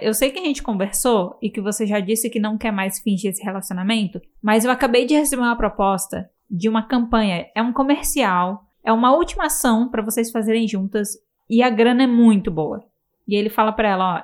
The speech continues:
esse aqui é o dinheiro, e eu tô entrando em contato primeiro com você sozinha, pra saber, pra saber se você toparia levar isso como o último trabalho de vocês, e depois disso eu prometo que a gente esclarece tudo pra todo mundo."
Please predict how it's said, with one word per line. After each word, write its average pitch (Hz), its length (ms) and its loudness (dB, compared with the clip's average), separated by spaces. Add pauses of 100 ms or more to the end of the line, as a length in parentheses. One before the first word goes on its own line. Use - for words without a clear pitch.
esse 226 260 2
aqui 247 160 -2
é 226 40 4
o 226 60 4
dinheiro, 208 400 -4
e 190 80 -4
eu 202 120 0
tô 233 80 -4
entrando 254 320 0
em 254 80 -2
contato 233 520 -2
primeiro 277 380 0
com 269 180 -4
você 208 300 0
sozinha, 185 580 0 (260)
pra 247 200 2
saber, 262 500 2
pra 269 140 0
saber 294 280 0
se 294 100 -4
você 277 200 -4
toparia 285 680 2 (360)
levar 254 380 2
isso 277 280 0
como 294 220 2
o 254 340 4
último 285 260 -2
trabalho 233 360 2
de 220 100 -4
vocês, 226 420 2
e 240 40 -4
depois 240 300 4
disso 233 220 0
eu 240 80 0
prometo 233 400 2
que - 80 -4
a 233 40 0
gente 233 200 2
esclarece 214 600 0
tudo 214 200 -6
pra 220 140 -2
todo 226 220 0
mundo." 170 260 0